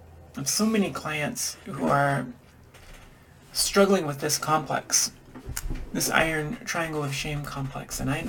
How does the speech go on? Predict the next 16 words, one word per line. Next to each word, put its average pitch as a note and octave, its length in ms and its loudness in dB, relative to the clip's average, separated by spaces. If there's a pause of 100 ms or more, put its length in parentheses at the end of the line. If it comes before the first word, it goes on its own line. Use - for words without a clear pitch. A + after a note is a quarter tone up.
(100)
I D3+ 140 -2
know D#3 180 -2
I've D#3+ 460 8 (1400)
struggled C3+ 440 2
with B2+ 200 0
it - 160 -6 (1040)
in C#3+ 120 0
my D#3+ 180 4
past. C#3 560 -4 (1400)
Um, C#3 720 -2 (1500)
and E3 140 2
it's - 300 -2
really, A#3 480 8
you G#3+ 360 0
know, F#3 160 2
it's F#3 280 -2